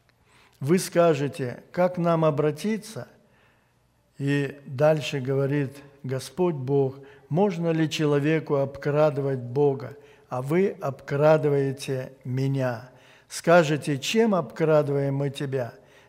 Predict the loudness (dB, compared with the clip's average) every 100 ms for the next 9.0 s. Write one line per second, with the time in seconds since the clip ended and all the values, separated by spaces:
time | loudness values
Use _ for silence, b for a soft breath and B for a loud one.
0 | -8 -4 -2 -4 -8 -4 -2 0 0 -2
1 | -4 -8 B B B -2 0 0 -4 2
2 | 2 4 2 0 -4 B B B -2 0
3 | 0 0 2 2 0 -2 0 0 -4 -10
4 | -16 b b b b b -2 2 2 2
5 | 0 0 -2 -2 -2 0 2 2 4 4
6 | 6 4 0 -2 -4 -8 -12 b b -8
7 | -2 2 2 2 0 -6 -6 -2 0 0
8 | 0 2 2 2 2 2 4 2 0 -6